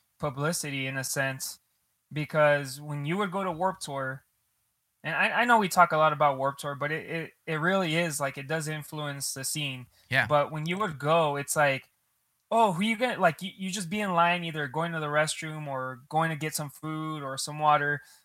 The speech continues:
Speaker 1: You're always talking to the person either in front of you or behind you.
Speaker 2: Mm-hmm.
Speaker 1: And they'll, they'll, you'll be, you know, you're always ready to answer. It's like, "Hey," like, they'll tell you, like, "Hey, who, who are you gonna see next?" Or,
Speaker 2: Yeah.
Speaker 1: "Who are you gonna see?" 'Cause I don't have,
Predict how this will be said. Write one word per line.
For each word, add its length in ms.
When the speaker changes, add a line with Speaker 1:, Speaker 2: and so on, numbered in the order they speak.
Speaker 1:
You're 220
always 280
talking 340
to 80
the 100
person 440
either 240
in 80
front 220
of 80
you 180
or 160
behind 420
you. 160
Speaker 2:
Mm-hmm. 320
Speaker 1:
And 420
they'll, 500
they'll, 400
you'll 140
be, 220
you 100
know, 80
you're 220
always 240
ready 220
to 80
answer. 380
It's 100
like, 160
"Hey," 280
like, 180
they'll 140
tell 180
you, 100
like, 200
"Hey, 340
who, 180
who 80
are 80
you 80
gonna 180
see 180
next?" 340
Or, 80
Speaker 2:
Yeah. 100
Speaker 1:
"Who 360
are 100
you 60
gonna 200
see?" 360
'Cause 160
I 80
don't 180
have, 280